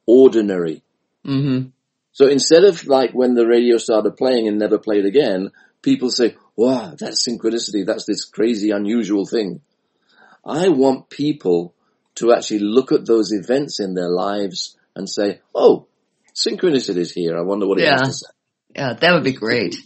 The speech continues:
Speaker 1: So often in, in the stories, and you and I know this, Patricia, with the people that, that, that we talk to,
Speaker 2: Mm-hmm.
Speaker 1: is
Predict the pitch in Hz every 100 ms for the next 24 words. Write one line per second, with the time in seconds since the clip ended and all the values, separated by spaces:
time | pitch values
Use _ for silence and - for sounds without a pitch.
0 | _ _ - - - 185 160 160 156 127
1 | 117 123 127 117 120 113 - 107 98 92
2 | 104 101 - - - - - 127 127 120
3 | 117 110 101 98 98 - - 104 98 98
4 | 92 95 101 101 95 87 101 87 92 85
5 | 101 123 90 85 - 82 80 87 _ -
6 | 135 131 113 107 90